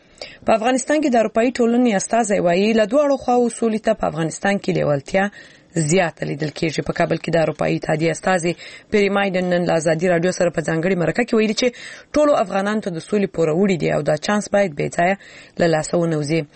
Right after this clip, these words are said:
پیری مایدن ویلي دا مهمه ده چې څرنګه له دې بهیر سره اروپایي اتحادیه همکاري کولای شي. هغه په کابل کې له ازادي راډیو سره په مرکه کې ویل چې د افغانستان په لانجه کې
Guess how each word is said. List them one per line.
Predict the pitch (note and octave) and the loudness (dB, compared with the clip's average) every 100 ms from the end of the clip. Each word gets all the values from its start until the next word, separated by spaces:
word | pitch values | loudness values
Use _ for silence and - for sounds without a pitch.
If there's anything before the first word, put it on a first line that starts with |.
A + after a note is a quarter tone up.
| - - - - - | -12 -10 -10 -12 -2
پیری | G#3 F#3+ | 0 2
مایدن | G3 A3+ G#3+ G3 | 2 0 0 0
ویلي | F3+ G3 | 0 0
دا | G#3 A3 | 2 4
مهمه | A#3+ A3+ C4+ | 2 2 2
ده | G3 | 2
چې | F3+ - G#3 - - | -2 0 0 0 -2
څرنګه | - B3+ G3 F3+ G#3 | 0 0 0 0 2
له | G3+ | 2
دې | D#3+ F3+ | 0 -2
بهیر | D#3 D#3 G#3+ | -2 -4 -4
سره | - E3+ F#3+ - - | -2 0 0 -2 -4
اروپایي | F3+ E3 - G3 D4+ | -4 -2 0 2 2
اتحادیه | B3+ - D#3+ D3+ C#3 | 2 -2 -4 -4 -4
همکاري | D3 - D3+ D3 | -8 -6 -4 -4
کولای | - D3+ D3+ | -2 0 0
شي. | D3 E3 D3+ - - - - | 0 -4 -6 -10 -12 -12 -6
هغه | - D#3+ D#3+ | -2 0 0
په | - D#3+ D3+ | -2 -2 -2
کابل | - D#3+ E3 | -2 -2 -2
کې | D#3 - E3 E3 - | -2 -2 0 0 0
له | E3 D#3+ | 0 0
ازادي | D#3+ D#3 D3+ D#3 F3 | 0 0 0 0 0
راډیو | E3 D#3 | 0 0
سره | E3 - | -2 -4
په | D3 | -4
مرکه | D#3+ D#3+ F3+ | -4 -4 -2
کې | G#3+ | 0
ویل | B3+ | 0
چې | B3 | 0
د | - | -4
افغانستان | F#3 E3+ D#3+ - E3 | -2 -4 -4 -4 -4
په | E3+ | -2
لانجه | D#3+ F3+ | 0 -2
کې | A3+ | -2